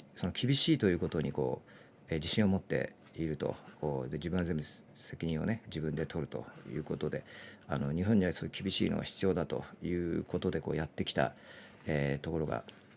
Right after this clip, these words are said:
えー、ありますけれども、えー、今、その、やはりその、日本人、外国人とですね、こう分ける、まさにこのパスポートの、あの、列のようにですね、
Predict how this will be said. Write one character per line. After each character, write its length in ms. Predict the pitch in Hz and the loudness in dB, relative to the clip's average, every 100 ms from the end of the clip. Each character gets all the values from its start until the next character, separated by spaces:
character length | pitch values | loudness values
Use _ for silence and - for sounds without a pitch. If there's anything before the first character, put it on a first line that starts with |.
| - | -8
え 340 | 78 62 - | -6 -4 -6
ー、 80 | - | -4
あ 60 | 90 | 2
り 60 | |
ま 100 | 101 | 2
す 140 | 101 - | 2 0
け 120 | 85 | 0
れ 100 | 69 | 0
ど 160 | 65 64 | -2 -4
も、 340 | 69 82 65 - - - - | 0 2 0 -6 -16 -16 -4
え 260 | 80 76 - | 2 2 2
ー、 60 | 135 | 4
今、 280 | 143 82 - - - - - - | 6 6 2 -10 -20 -20 -20 -20
そ 160 | - 82 | -2 2
の、 800 | 78 71 67 69 69 - - - - - - - - - - - - | 4 4 4 2 0 -2 -4 -8 -18 -20 -20 -20 -20 -20 -20 -20 4
や 80 | 113 | 6
は 60 | |
り 40 | 95 | 6
そ 100 | 85 | 4
の、 140 | 76 - - - - - - | 0 -2 -12 -20 -20 -10 4
日 80 | 101 | 4
本 300 | 107 165 165 | 6 4 4
人、 260 | 156 151 | 4 4
外 220 | 98 104 117 | 8 8 8
国 300 | 127 110 113 | 6 4 4
人 180 | 98 | 2
と 140 | 73 57 | 0 -2
で 80 | 62 | -4
す 100 | 76 | -2
ね、 200 | 67 - | -2 -2
こ 220 | 92 85 | 2 4
う 40 | |
分 140 | 82 95 | 4 4
け 160 | 147 | 6
る、 160 | 120 65 - - 87 | 6 4 -4 -16 -6
ま 200 | 110 104 | -2 2
さ 100 | 101 | 0
に 80 | |
こ 100 | 76 | 0
の 80 | 78 | -4
パ 160 | - 104 | -2 -4
ス 120 | - | -2
ポ 180 | - 143 | 0 2
ー 20 | |
ト 140 | - | 2
の、 200 | 82 71 - - - - | 0 0 -4 -18 -20 -6
あ 80 | 87 | -4
の、 100 | 85 | 2
列 240 | 123 120 | 2 4
の 120 | 95 | 2
よ 100 | 78 | 2
う 20 | 65 | -2
に 60 | |
で 80 | 67 | -4
す 80 | 82 | -4
ね、 180 | 98 | -4